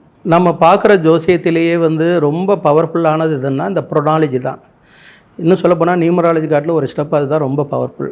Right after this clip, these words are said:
நம்ம ஒரு பேரு எப்படி வைக்கிறோம்னு சொல்றது முக்கியம் இல்ல, எவ்வளவு நீளமா வைக்கிறோம்னு சொல்றது முக்கியம் இல்ல. கூப்பிடுற போர்ஷன் எதுவோ அது நல்லா இருக்குன்னு சொல்லி அதையும் பார்க்கறது, கன்சிடர் பண்றது. அஞ்சு நி-,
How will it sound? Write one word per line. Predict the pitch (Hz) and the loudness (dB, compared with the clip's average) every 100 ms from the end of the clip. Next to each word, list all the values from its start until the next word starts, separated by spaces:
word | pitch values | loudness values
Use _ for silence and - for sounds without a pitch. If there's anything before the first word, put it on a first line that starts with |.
| - | -2
நம்ம | 170 185 180 180 190 | 2 4 4 4 0
ஒரு | 190 185 170 | 0 2 2
பேரு | - 226 247 240 220 | 4 6 6 4 4
எப்படி | 180 214 214 | 2 2 2
வைக்கிறோம்னு | 165 160 214 202 | 2 2 0 -2
சொல்றது | 185 165 170 | -2 -2 -2
முக்கியம் | 143 - 156 143 | -4 -2 -2 -2
இல்ல, | 147 170 226 | -2 -2 -2
எவ்வளவு | 156 156 190 190 | -2 0 2 2
நீளமா | 165 185 208 196 175 | 2 2 2 0 -2
வைக்கிறோம்னு | 151 156 143 | -2 -4 -4
சொல்றது | 147 143 | -4 -4
முக்கியம் | 143 123 147 135 | -6 -6 -6 -6
இல்ல. | 131 139 - _ - _ - | -8 -10 -14 _ -20 _ 0
கூப்பிடுற | 240 254 240 | 2 2 2
போர்ஷன் | 214 185 160 180 | 2 2 2 2
எதுவோ | 170 160 160 190 220 | 2 2 2 2 2
அது | - 160 | 0 0
நல்லா | 180 170 180 | 2 2 2
இருக்குன்னு | 180 165 165 | 2 0 -4
சொல்லி | 165 165 | -2 0
அதையும் | 135 160 185 | 0 -2 -2
பார்க்கறது, | 147 135 135 135 | -4 -2 -4 -6
கன்சிடர் | 139 135 156 147 | -8 -4 -4 -4
பண்றது. | 139 131 | -6 -6
அஞ்சு | 131 139 156 170 | -6 -6 -2 0
நி-, | 170 | 0